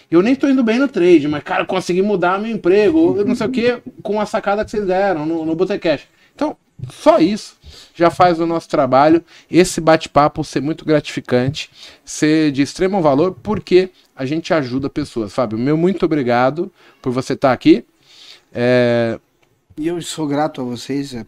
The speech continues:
Speaker 2: pela oportunidade de, poucos têm, têm a oportunidade de poder trocar a experiência ou conversar, e eu, eu gosto de conversar com vocês, porque vocês vêm de, de várias experiências. Eu,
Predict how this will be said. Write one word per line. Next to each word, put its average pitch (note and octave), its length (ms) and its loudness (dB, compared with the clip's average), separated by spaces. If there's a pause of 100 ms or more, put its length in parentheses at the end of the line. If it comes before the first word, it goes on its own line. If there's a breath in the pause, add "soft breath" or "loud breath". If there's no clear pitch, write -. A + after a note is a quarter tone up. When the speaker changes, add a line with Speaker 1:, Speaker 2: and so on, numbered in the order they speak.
Speaker 2:
pela B2 180 -8
oportunidade B2+ 840 -4
de, D#3 500 -14 (1200 loud breath)
poucos B3+ 300 0
têm, G3+ 260 -10 (540)
têm G3+ 180 -2
a F#3+ 40 -4
oportunidade D3 580 -4
de B2+ 40 0
poder C#3+ 200 -2
trocar C#3 340 -10
a C3+ 60 -4
experiência B2+ 460 -6
ou C3+ 40 -10
conversar, C3+ 680 -6
e C3 120 -2
eu, C3 100 -6 (180)
eu B2 180 -8
gosto D#3+ 220 0
de - 60 -16
conversar C3+ 260 -4
com B2+ 80 -18
vocês, C#3 120 -14
porque - 140 -14
vocês D3 80 -8
vêm F3 220 -2
de, C#3+ 360 -2 (500 loud breath)
de C#3 140 -6
várias D#3 420 2
experiências. B2 640 -8
Eu, C3+ 220 -10